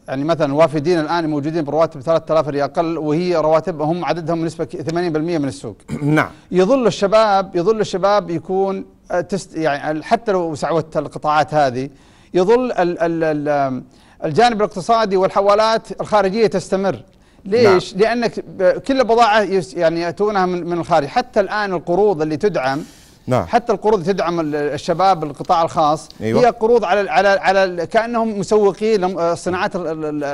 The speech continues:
Speaker 1: الخارجية وال-، والاستيراد.
Speaker 2: نعم.
Speaker 1: اللي ب-، ب-، ب-، بشكل واضح ومختصر، خلق فرص العمل هذا هو المطلوب الجديدة وليس السعودة.
Speaker 2: وض-، وضحت الرسالة
Speaker 1: يجب
Speaker 2: دكتور
Speaker 1: أن وزارة
Speaker 2: محمد.
Speaker 1: العمل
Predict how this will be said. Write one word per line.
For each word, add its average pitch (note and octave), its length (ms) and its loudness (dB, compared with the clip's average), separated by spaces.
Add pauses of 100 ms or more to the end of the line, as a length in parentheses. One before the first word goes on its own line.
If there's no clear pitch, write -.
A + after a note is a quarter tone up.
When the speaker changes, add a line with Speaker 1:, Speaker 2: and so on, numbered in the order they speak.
(420)
Speaker 1:
الخارجية E3+ 560 0
وال-، E3 240 0
والاستيراد. E3 540 0 (340)
Speaker 2:
نعم. A2 240 -2 (440)
Speaker 1:
اللي B3 480 0 (260)
ب-، E3+ 260 -2
ب-، F#3 320 0
ب-، F#3 160 -2
بشكل F3 400 -2
واضح C#3 440 0
ومختصر، D3 540 -6 (520)
خلق A3+ 380 0
فرص A3 240 0
العمل G#3+ 560 -2 (520)
هذا G3+ 260 4
هو G3 160 6
المطلوب E3 480 2
الجديدة D3+ 500 2
وليس F#3+ 360 2
السعودة. C3 500 -2
Speaker 2:
وض-، C3+ 300 2
وضحت C3 400 0
الرسالة C#3+ 360 2
Speaker 1:
يجب A3 140 4
Speaker 2:
دكتور G3 200 4
Speaker 1:
أن G3+ 80 0
وزارة F#3 220 4
Speaker 2:
محمد. F#3 120 4
Speaker 1:
العمل G#3 500 -2